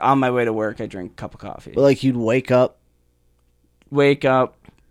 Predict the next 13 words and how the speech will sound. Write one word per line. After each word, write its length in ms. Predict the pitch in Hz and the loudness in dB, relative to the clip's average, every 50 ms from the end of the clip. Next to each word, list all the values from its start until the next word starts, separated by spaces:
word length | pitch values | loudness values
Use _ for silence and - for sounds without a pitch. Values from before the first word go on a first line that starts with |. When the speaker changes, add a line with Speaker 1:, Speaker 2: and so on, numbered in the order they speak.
| _ _ _ _ - | _ _ _ _ -14
Speaker 2:
Like 200 | - 98 104 - _ _ _ _ _ _ - | -12 -12 -12 -12 _ _ _ _ _ _ -8
Speaker 1:
And, 720 | 135 135 127 123 123 123 120 120 120 117 117 117 117 - - _ 65 67 101 120 | -6 -4 -4 -4 -4 -4 -4 -6 -6 -8 -10 -14 -18 -20 -20 _ _ _ _ -20
yeah, 400 | - 104 123 127 123 - - 62 | -14 -8 -4 -4 -2 -4 -4 -6
I'd 320 | 85 104 107 101 95 _ - | -8 -8 -10 -10 -12 _ -16
pour 180 | - 139 123 | -10 -8 -8
a 60 | 113 110 | -8 -6
cup 160 | - 120 - | -10 -12 -12
of 60 | - | -10
coffee, 420 | - 127 113 110 104 - 113 107 | -4 -2 -2 -2 -2 -4 -8 -8
have 280 | 117 135 131 107 107 107 | -8 -6 -6 -6 -6 -6
it 160 | 104 95 - _ _ _ _ | -8 -12 -14 _ _ _ _
for 220 | - - - 120 | -20 -16 -12 -10
my 240 | 110 107 107 98 95 | -10 -8 -10 -10 -12